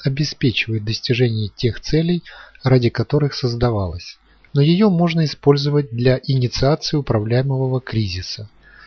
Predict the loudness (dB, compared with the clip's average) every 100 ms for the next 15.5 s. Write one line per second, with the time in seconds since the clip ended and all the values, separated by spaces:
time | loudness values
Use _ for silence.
0 | -16 -10 -6 -4 -2 -2 -2 -2 -2 -4
1 | -2 -4 -4 -4 -6 -4 -6 -6 -8 -6
2 | -6 -4 -4 -4 -4 -2 -2 -2 -4 -4
3 | -8 -12 _ -8 -4 -2 -2 -4 -6 -14
4 | -8 -8 -6 -6 -8 -10 -16 _ _ -20
5 | -20 -14 -2 2 4 4 2 -2 0 0
6 | 2 2 2 0 2 2 2 2 2 0
7 | -2 -2 -2 -2 -2 -2 -4 -6 -6 0
8 | 2 2 2 -2 -2 -4 -2 0 -2 -2
9 | -2 -4 -4 -4 -2 0 -2 -2 -2 0
10 | 0 -2 -4 -4 -4 -4 -6 -4 -4 -2
11 | -4 -8 -12 -12 _ -20 -20 -2 0 0
12 | 0 -2 -2 -2 2 4 4 2 -4 -4
13 | -2 -2 -4 -4 -2 -4 -6 -4 -6 -6
14 | -8 -4 -4 -4 -8 -8 -10 -8 -2 -2
15 | -2 -6 -4 -4